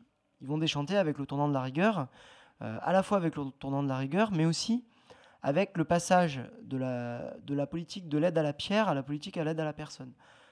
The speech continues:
Ça veut dire quoi ? Ça veut dire qu'auparavant, les pouvoirs publics donnaient des subventions, notamment par le biais des, des caisses nationales d'al-, d'allocation familiale. Ils donnaient des, des subventions pour construire des équipements. Là, ils vont donner des, des subventions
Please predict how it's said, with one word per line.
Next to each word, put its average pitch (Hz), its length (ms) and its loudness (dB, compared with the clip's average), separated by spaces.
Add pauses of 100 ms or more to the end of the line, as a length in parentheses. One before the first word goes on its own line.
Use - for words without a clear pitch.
(140)
Ça 151 140 -4
veut 151 40 -8
dire 151 200 -2
quoi ? 208 180 4
Ça 185 140 -2
veut 143 80 -4
dire 170 160 -2
qu'auparavant, 180 480 4
les 160 80 -2
pouvoirs 151 240 -6
publics 151 320 -10
donnaient 139 220 -2
des 151 40 -6
subventions, 147 580 -8 (380)
notamment 143 320 -2
par 151 120 0
le 143 40 0
biais 139 200 -2
des, 135 340 -4
des 131 160 -10
caisses - 180 -10
nationales 151 340 -8
d'al-, 143 220 -10
d'allocation 135 480 -10
familiale. 143 480 -4 (560)
Ils 131 80 -10
donnaient 170 200 0
des, 160 260 2
des 143 100 -2
subventions 151 640 -6 (800)
pour 214 120 -4
construire 190 260 0
des 151 140 0
équipements. 165 440 -4 (680)
Là, 190 160 2
ils 185 80 -2
vont 160 80 2
donner 151 160 0
des, 156 280 -4
des 135 360 0
subventions 143 640 -6